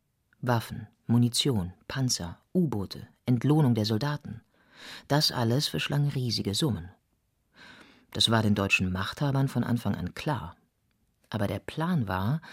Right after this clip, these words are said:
nach einem Sieg die Kriegsgegner zahlen zu lassen. Die Deutschen haben den Krieg allerdings bekanntlich verloren und wurden als Kriegsanstifter im Friedensvertrag von Versailles dann auch zur Rechenschaft gezogen.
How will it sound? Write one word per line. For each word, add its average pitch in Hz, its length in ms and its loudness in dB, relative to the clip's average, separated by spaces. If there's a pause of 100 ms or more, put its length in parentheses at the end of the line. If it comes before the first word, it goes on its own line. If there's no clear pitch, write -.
(260)
nach 120 160 0
einem 127 220 6
Sieg 110 500 -2
die - 160 -8
Kriegsgegner 165 680 0
zahlen 95 300 0
zu - 140 -2
lassen. - 340 -6 (840)
Die 95 260 -4
Deutschen 101 440 0
haben 98 180 2
den 98 160 2
Krieg - 320 -4
allerdings 98 400 0
bekanntlich 98 500 -4
verloren 113 560 4 (480)
und 127 140 2
wurden 151 200 6
als 147 260 2
Kriegsanstifter 143 1000 0
im 135 140 2
Friedensvertrag 127 840 -2
von 127 200 0
Versailles 107 580 -2 (380)
dann - 120 -2
auch - 140 -4
zur 160 180 0
Rechenschaft - 520 -2
gezogen. - 440 -6